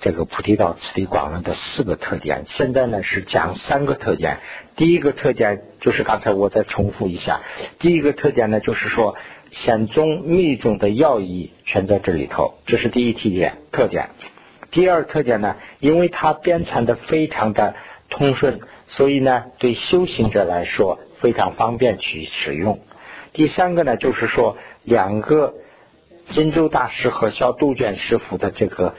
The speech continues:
善巧方法都在其中。这两个方法，也就是说这个唯识论的要点和这个深见派，就是说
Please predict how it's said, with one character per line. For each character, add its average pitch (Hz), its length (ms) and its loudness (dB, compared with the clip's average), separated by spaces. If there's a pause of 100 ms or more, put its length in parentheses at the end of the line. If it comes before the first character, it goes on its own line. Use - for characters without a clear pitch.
(100)
善 139 360 -4
巧 95 360 -2 (300)
方 117 280 -4
法 85 300 -2 (180)
都 110 140 0
在 98 160 -2 (260)
其 - 200 -8
中。 - 240 2 (340)
这 - 120 2
两 139 200 2
个 127 100 0
方 127 200 0
法， 110 120 0
也 104 220 2
就 151 160 2
是 139 160 0
说 123 340 0 (320)
这 113 120 2
个 101 460 2 (100)
唯 113 240 4
识 - 220 -2
论 127 240 2
的 107 100 2
要 101 220 2
点 76 340 -2
和 92 480 -2 (240)
这 98 140 2
个 87 360 0
深 110 240 0
见 107 180 0
派， 104 200 -2
就 - 160 -6
是 - 140 -4
说 90 280 2